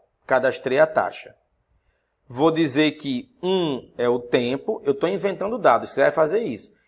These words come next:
Você cria um valor inicial, pra ser mais, mais fácil, cem, e cria um período um e aperta F V. Pronto, meus cem reais viraram cento e vinte e três vírgula um quatro quatro.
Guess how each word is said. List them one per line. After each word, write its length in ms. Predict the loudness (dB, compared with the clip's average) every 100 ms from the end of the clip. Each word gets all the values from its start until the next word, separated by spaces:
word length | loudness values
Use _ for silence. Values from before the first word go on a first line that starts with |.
| _ -8
Você 200 | 0 0
cria 300 | 2 0 4
um 40 |
valor 300 | 6 8 6
inicial, 800 | 4 -2 0 4 6 4 -2 -16 -4
pra 100 | -2
ser 160 | 0
mais, 260 | -2 -2 -4
mais 240 | -4 -4
fácil, 360 | 0 -2 -2 -8
cem, 500 | -4 -2 -2 -4 -12 _ _ _ -6
e 100 | -4
cria 220 | 0 0
um 100 | 2
período 580 | 4 4 2 -2 -4 -2
um 420 | 0 0 -2 -8 -20 _ _ 0
e 140 | 2
aperta 640 | 4 4 2 2 -2 -2 2
F 300 | 2 2 -2
V. 320 | -4 -4 -14 _ _ _ 2
Pronto, 340 | 2 2 -4
meus 320 | 2 2 2
cem 160 | -2 -2
reais 520 | 2 4 2 -2 -10 _ _ -2
viraram 440 | 4 6 6 2
cento 320 | -4 -8 -6
e 20 |
vinte 200 | -6 -4
e 40 | -6
três 380 | 0 0 0 -2
vírgula 400 | -2 0 2 2
um 200 | 0 0
quatro 340 | 0 0 -4
quatro. 360 | -2 -2 -4